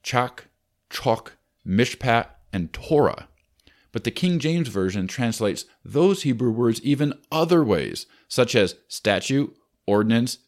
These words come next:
decree, commandment, custom, judgment, and more. The same challenge exists with the statutes, judgments, and ordinances. If this apparent willy-nilly swapping of words causes your head to spin,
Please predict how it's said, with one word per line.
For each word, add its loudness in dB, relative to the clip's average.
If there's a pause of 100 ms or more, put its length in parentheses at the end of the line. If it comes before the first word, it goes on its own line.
(120)
decree, 0 (140)
commandment, 0 (280)
custom, -2 (180)
judgment, 0 (380)
and 0
more. 0 (580)
The 2
same 2
challenge -2
exists -4
with -4
the 0
statutes, 0 (420)
judgments, 0 (340)
and -2
ordinances. -4 (800)
If 2
this 4
apparent 2
willy-nilly 2
swapping 0
of -4
words -2
causes 0
your 2
head -2
to -4
spin, 0